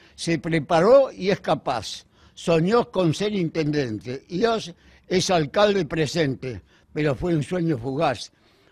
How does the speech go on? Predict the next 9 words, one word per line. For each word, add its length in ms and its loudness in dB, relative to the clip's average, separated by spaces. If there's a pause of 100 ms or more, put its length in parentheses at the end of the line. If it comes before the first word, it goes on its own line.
(100)
porque 340 -2
ahora 320 2
quiere 280 0
más. 500 -2 (400)
Y 140 -8
como 280 0
es 140 -2
un 140 0
luchador, 640 0